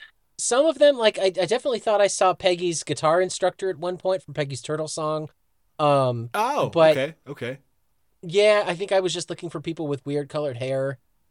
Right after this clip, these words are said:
Speaker 1: I didn't notice
Speaker 2: Yeah, there's a
Speaker 1: anybody in
Speaker 2: couple
Speaker 1: particular. I just, I, I
Speaker 2: There's a
Speaker 1: know
Speaker 2: couple
Speaker 1: I'm really
Speaker 2: Sorry, keep going, sorry.
Speaker 1: Oh, I was to say, I know I'm really pissed off we didn't get more Breckin Meyer this fucking episode after I saw them,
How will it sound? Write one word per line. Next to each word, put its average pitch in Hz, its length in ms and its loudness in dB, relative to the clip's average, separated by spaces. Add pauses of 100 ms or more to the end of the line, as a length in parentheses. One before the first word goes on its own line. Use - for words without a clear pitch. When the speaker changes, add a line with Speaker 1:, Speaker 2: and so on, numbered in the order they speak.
(840)
Speaker 1:
I 214 100 6
didn't 285 160 0
notice 214 180 6
Speaker 2:
Yeah, 208 120 8
there's 196 60 4
a 196 160 6
Speaker 1:
anybody 180 60 4
in - 40 -6
Speaker 2:
couple 226 260 4
Speaker 1:
particular. 185 680 0 (380)
I 185 100 8
just, 233 240 -4
I, 185 220 10
I 160 100 -2
Speaker 2:
There's 175 140 4
a - 20 8
Speaker 1:
know 196 80 12
Speaker 2:
couple 240 160 10
Speaker 1:
I'm 170 200 6
really 170 300 2 (1040)
Speaker 2:
Sorry, 147 200 4
keep 147 120 -4
going, 120 160 -2
sorry. 107 240 -4 (460)
Speaker 1:
Oh, 214 100 12
I 220 60 12
was 214 80 4
to - 60 -6
say, 208 180 4
I 185 40 8
know 196 260 4
I'm 196 120 2
really 185 180 2
pissed - 300 -4
off 165 160 -2
we 160 80 -4
didn't 156 180 -8
get 151 140 -4
more 143 120 2
Breckin 160 320 -2
Meyer 151 320 -2
this 135 200 -6
fucking 127 340 -6
episode 131 420 -4
after 127 220 -6
I 123 80 -4
saw 117 300 -8
them, 113 320 -12